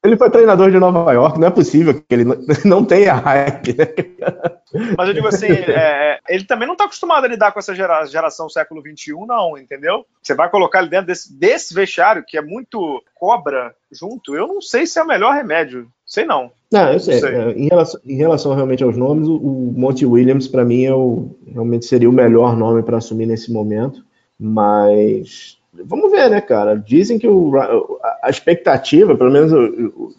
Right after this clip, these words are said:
Speaker 1: o Minneapolis Star tá, tava, tava dando uma, umas olhadas, a expectativa é que o Minnesota encontre um Brad Stevens no Ryan Saunders. Vamos ver, né, cara?
Speaker 2: De novo, eles não tão com a expectativa. Eles, eles tão,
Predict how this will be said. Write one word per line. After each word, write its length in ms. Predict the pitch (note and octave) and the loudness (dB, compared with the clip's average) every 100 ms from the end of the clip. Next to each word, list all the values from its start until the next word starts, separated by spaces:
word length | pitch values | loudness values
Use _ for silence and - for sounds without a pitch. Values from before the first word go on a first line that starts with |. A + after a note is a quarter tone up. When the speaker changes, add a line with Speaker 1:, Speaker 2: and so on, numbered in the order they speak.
| B2+ | -4
Speaker 1:
o 20 | |
Minneapolis 580 | B2 C#3 B2+ C3 C3 A#2 G#2+ | 0 2 2 2 0 0 -4
Star 400 | - A#2 C3+ - | 0 2 2 -2
tá, 80 | |
tava, 260 | G#2 G2+ A2 | -4 -4 -4
tava 260 | - A2+ A2+ | -4 -2 0
dando 180 | A#2 | 0
uma, 280 | A#2+ A2+ A2 - | 0 -2 -4 -6
umas 180 | A#2 | -2
olhadas, 520 | A#2 A2+ A2 D3 D#3+ - - | 0 4 4 4 2 -8 -4
a 140 | D#2+ | -2
expectativa 800 | - - D3 C3+ B2+ D3+ D3+ E3 | 0 -2 0 0 2 0 2 2
é 100 | D3 | 2
que 160 | C#3+ D#3 | -2 0
o 280 | D#3 D3 C3+ | 0 0 -2
Minnesota 540 | B2 C#3 C3 - D#3+ F3+ | -4 -4 -2 0 0 0
encontre 420 | C#3+ D#3+ D#3+ F3 | 0 2 2 0
um 80 | D3 | 0
Brad 300 | C3+ D3 D3 | 4 4 2
Stevens 600 | - D3 D#3 C#3 A2+ - | 0 2 4 2 0 -4
no 180 | B2 A#2 | -2 2
Ryan 300 | A#2+ C3+ C3+ | 2 2 0
Saunders. 480 | - B2+ B2 G#2+ G2+ | 0 0 0 -2 -4
Vamos 240 | D3+ D#4+ | -6 -2
ver, 180 | D#4+ A3 | 0 0
né, 120 | E3+ | 0
cara? 220 | - - - _ | -4 -12 -16 _
Speaker 2:
De 180 | - D#3 | -8 -4
novo, 420 | G3+ D#3+ F#3+ C#3 | 0 2 0 2
eles 160 | C#3+ C#3+ | 0 -2
não 120 | F3+ | -6
tão 140 | F#3 F#3 | -4 -2
com 80 | |
a 20 | F3+ | -2
expectativa. 600 | F3+ D3+ D3 D3 C3+ C3+ | -2 -2 -4 -6 -4 -4
Eles, 260 | C3+ C#3 | -4 -8
eles 200 | D#3 D3+ | -8 -4
tão, 260 | - F#3+ | -2 -2